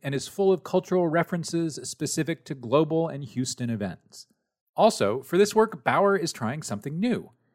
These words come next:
He's repeatedly modifying the work over the course of its year-long display. Resilience will be on view through this summer. Bauer was the twenty twenty recipient of the Merritt Oppenheim Prize, Switzerland's most prestigious art award.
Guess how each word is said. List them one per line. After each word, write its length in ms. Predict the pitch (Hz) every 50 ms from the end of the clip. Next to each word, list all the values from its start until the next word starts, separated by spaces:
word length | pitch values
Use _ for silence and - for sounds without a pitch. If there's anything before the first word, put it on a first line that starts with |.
| _ _ _
He's 180 | - 170 139 151
repeatedly 640 | 151 147 - - - - 220 240 254 208 226 214 180
modifying 720 | 147 139 143 160 175 190 - - - 113 104 104 104 104
the 80 | 101
work 320 | 95 98 95 101 120 - -
over 180 | 139 135 131
the 80 | 127 120
course 420 | - - - 165 160 151 - -
of 120 | - 147 147
its 200 | 151 - - -
year-long 460 | 117 113 113 113 110 110 110 110 110
display. 600 | 107 104 - - - 123 113 101 92 - - _ _ _ _ _ _ _ _ _ _ _ _ _ _
Resilience 640 | - 131 110 98 143 170 175 175 180 175 165 - -
will 80 | 151 143
be 160 | 123 135 139
on 220 | 135 131 135 131
view 240 | 117 135 151 151 151
through 240 | 139 - - 113 110
this 200 | 101 107 104 -
summer. 380 | - - 98 90 85 80 - _ _ _ _ _ _ _ _ _ _ _ _ _ _ _ _
Bauer 320 | - 147 170 185 196 202 185
was 180 | 165 147 -
the 160 | - 147 135
twenty 300 | 123 - - 190 202 202
twenty 360 | - - - 185 196 202 208 196
recipient 560 | 170 147 - - 165 - 175 190 208 202 -
of 140 | 147 160 143
the 80 | 180
Merritt 360 | 165 135 147 165 175 175 170 -
Oppenheim 580 | 139 143 151 - 160 123 120 143 143 143 127
Prize, 680 | - - - 170 160 131 104 104 113 143 185 185 - -
Switzerland's 720 | - - - - 165 - - 165 170 165 160 156 151 - -
most 280 | 127 120 127 120 -
prestigious 640 | - - 131 - - 113 101 95 - 107 104 - -
art 220 | - 120 127 120
award. 320 | 107 90 90 85 85 87